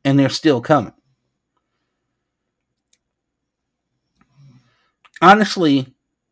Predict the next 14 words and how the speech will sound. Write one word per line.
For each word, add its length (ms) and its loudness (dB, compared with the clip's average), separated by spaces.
can 180 4
we 100 0
fault 340 2
Presti 680 0
in 180 -2
just 540 0
using 680 0
the 100 -2
picks 540 -2
to 120 -6
find 680 -2
the 120 -2
complementary 800 0
big 540 -2